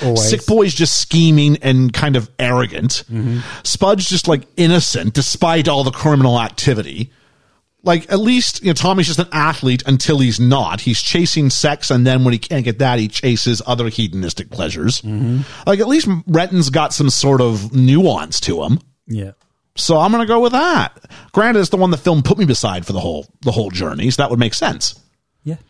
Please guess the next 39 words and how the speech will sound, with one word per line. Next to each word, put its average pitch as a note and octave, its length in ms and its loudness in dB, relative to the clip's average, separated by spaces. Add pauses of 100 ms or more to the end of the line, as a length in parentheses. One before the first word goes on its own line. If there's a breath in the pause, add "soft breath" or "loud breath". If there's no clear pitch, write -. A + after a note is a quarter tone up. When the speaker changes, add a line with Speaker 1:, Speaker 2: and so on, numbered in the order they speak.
(440 loud breath)
Speaker 2:
Um, D#3 760 0
so, F#3 220 0
favorite G3 320 2
moment, G3+ 280 0
favorite F#3+ 220 2
element? A#3 260 2 (680)
Speaker 1:
My A#2 140 0
favorite A#2+ 320 -2
moment A2+ 340 0
was G#2+ 180 -6
the, A2 380 -4
uh, G#2+ 160 -2
glass A2 380 -6
scene. G2+ 300 -8 (540)
Speaker 2:
<laughs> - 960 -14
Speaker 1:
Only F3+ 200 2
Speaker 2:
Okay. F3+ 100 -2
Speaker 1:
be-, G#3 120 -6
only G3+ 200 0
because C3+ 640 -2
when, D#3+ 600 0
um, B2+ 480 0
that C3 180 -12
shocked - 440 -6
me, G2 260 -10 (200)
the G#2+ 120 -8
first D3+ 240 -4
time C#3 100 -2
I C3+ 40 2
ever A#2+ 80 0
watched A#2+ 300 -4
it, G2 120 -8
it - 100 -20
really B2 320 -4
shocked - 240 -8
me, G#2+ 80 -6
really A#2+ 160 -2
affected C3+ 400 -6
me. G3 200 -6